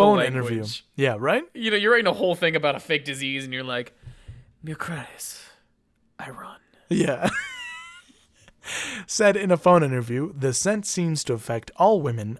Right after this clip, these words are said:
Speaker 1: on a hormonal level that appears to alter them emotionally. Irritability and hostility tend to inhabit the milder range of reactivity.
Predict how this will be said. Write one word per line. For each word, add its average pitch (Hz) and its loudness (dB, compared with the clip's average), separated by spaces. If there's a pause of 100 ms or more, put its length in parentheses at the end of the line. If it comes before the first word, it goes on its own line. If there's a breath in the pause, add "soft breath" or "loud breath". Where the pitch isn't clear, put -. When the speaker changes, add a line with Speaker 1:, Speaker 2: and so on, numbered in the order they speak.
Speaker 1:
on 120 -4
a 107 -6
hormonal 151 2
level 117 -2
that 110 -6
appears 170 0
to 170 -2
alter 147 2
them 120 -2
emotionally. 120 -2 (560 soft breath)
Irritability 165 4
and 120 -6
hostility 135 -2
tend 175 0
to 196 -2
inhabit 135 0
the 113 -8
milder 156 0
range 120 -6
of 107 -8
reactivity. 113 -4